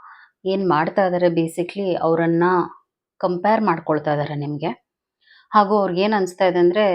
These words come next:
ಆ, ಅವರು ಏನೂ ಮಾಡ್ತಾ ಇಲ್ಲ ರಿಲೇಶನ್‌ಶಿಪ್‌ಗೆ, ನೀವ್ ಎಲ್ಲ ಮಾಡ್ತಾ ಇದ್ದೀರಾ. Two of Swords ಬಂದಿರೋದ್ರಿಂದ ಇದು ಒಂಥರ, ಆ,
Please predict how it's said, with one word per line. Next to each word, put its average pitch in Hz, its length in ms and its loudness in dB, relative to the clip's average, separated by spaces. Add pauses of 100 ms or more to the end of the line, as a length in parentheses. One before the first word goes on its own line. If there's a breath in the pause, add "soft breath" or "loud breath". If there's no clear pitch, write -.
(140)
ಆ, - 160 -4 (1700)
ಅವರು 202 360 2 (920)
ಏನೂ 208 320 -2
ಮಾಡ್ತಾ 180 460 0
ಇಲ್ಲ 160 180 0
ರಿಲೇಶನ್‌ಶಿಪ್‌ಗೆ, 147 840 -6 (160)
ನೀವ್ 185 180 -2
ಎಲ್ಲ 170 220 2
ಮಾಡ್ತಾ 151 380 -2
ಇದ್ದೀರಾ. 143 280 -6 (640 loud breath)
Two 214 120 2
of 202 120 2
Swords 180 440 -4
ಬಂದಿರೋದ್ರಿಂದ 180 600 0
ಇದು 175 280 2
ಒಂಥರ, 170 280 2 (1160 soft breath)
ಆ, 165 60 -4